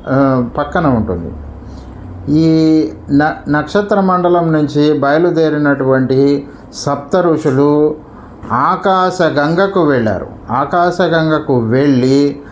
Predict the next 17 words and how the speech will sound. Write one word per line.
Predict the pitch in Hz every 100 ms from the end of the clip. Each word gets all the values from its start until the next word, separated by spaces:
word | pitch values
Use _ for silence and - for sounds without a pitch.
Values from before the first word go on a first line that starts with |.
| - -
అక్కడ | 135 170 147 139 147 147 - - - -
కమలాలను | 139 170 196 196 180 160 147
సేకరించుకున్నారు. | 196 185 151 - 127 101 - - 101 90 - - - - - - -
సేకరించుకొని | - 156 185 196 180 156 139 135 - 123 123 139 156 156 160 - -
వాళ్ళు | 123 147 151 151 160 - -
ఎక్కడికి | 131 156 196 196
వెళ్ళారంటే | 156 135 131 127 123 120 113 139 139 143 143 - - - - -
తిరుమలకు | 143 180 175 185 120 - 190
వచ్చారు. | 113 - 90 - - - - - - - - - - - - - -
వచ్చి | 117 127 - 123 143 151 156 - - -
ఆ | - 131 131 127
కమలాలతో | 135 160 170 151 131 113 185
నిలిచి | 170 131 131 202
ఉన్నారు. | 170 113 107 107 120
దీని | 151 123 110
యొక్క | 107 156
భాగవము. | 143 104 92 95 - 90 92 98 101